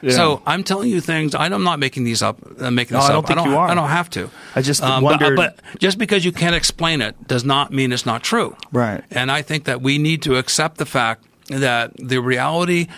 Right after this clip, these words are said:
Speaker 2: is not limited to the perception that we have traditionally used.
Speaker 1: That's a beautiful way to describe it.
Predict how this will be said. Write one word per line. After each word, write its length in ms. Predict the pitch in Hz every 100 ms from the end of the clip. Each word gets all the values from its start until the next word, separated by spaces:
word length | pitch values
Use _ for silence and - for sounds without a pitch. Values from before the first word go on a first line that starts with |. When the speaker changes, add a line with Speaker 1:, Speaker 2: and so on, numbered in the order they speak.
| - -
Speaker 2:
is 120 | - 120
not 240 | 135 139
limited 420 | 127 147 143 139
to 120 | - 113
the 80 |
perception 720 | 110 117 - 123 - 127 123 123
that 280 | 127 107 107
we 120 | 113
have 100 | 110
traditionally 540 | - 107 113 - 107 98
used. 380 | 87 - - - _ _ _ _ _ _ _ _ -
Speaker 1:
That's 180 | - 123
a 60 | 113
beautiful 420 | 120 127 120 117
way 120 | 113
to 40 |
describe 400 | 107 - 104 110
it. 120 | 107